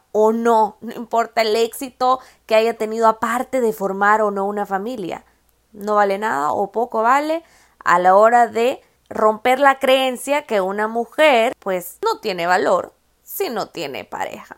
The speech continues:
por ejemplo. Es una creencia limitante. Piénsalo ahora mismo. ¿De verdad tu valor como mujer depende de tener marido e hijos? Y no me malinterpreten,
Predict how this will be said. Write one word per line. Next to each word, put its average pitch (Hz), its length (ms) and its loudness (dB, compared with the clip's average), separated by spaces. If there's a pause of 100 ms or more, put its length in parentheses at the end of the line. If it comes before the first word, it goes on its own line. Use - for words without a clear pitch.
(180)
por - 160 -10
ejemplo. - 640 -18
Es - 180 -16
una 269 260 -4
creencia 220 540 -6
limitante. 190 1120 -6 (160)
Piénsalo 339 400 2
ahora 311 240 2
mismo. 269 460 -12 (180)
¿De 220 100 -2
verdad 220 480 4
tu 294 140 -4
valor 214 320 2
como 254 180 -2
mujer 208 680 0 (120)
depende 196 560 -2
de 214 180 0
tener 185 380 -4
marido 196 720 0
e 165 140 -4
hijos? 190 520 -8 (260)
Y 247 240 -6
no 240 160 2
me 254 120 0
malinterpreten, 220 1080 -2